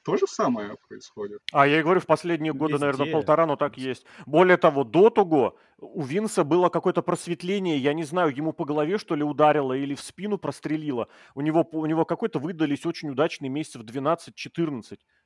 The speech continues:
Speaker 2: После этого всё, спро-, вот к прошлому лету как раз. Это и,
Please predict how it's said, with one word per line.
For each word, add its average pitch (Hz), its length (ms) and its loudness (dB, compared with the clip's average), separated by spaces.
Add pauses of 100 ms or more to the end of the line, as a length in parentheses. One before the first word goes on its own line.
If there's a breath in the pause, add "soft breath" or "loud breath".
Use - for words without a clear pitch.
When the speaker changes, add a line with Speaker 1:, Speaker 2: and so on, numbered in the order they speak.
(340)
Speaker 2:
После 147 280 -2
этого 175 220 -4
всё, 160 200 -2
спро-, - 240 -8
вот 143 140 -4
к - 60 -20
прошлому 156 420 0
лету 165 260 0
как - 180 -8
раз. 107 280 -8 (280 soft breath)
Это 165 400 6
и, 147 300 0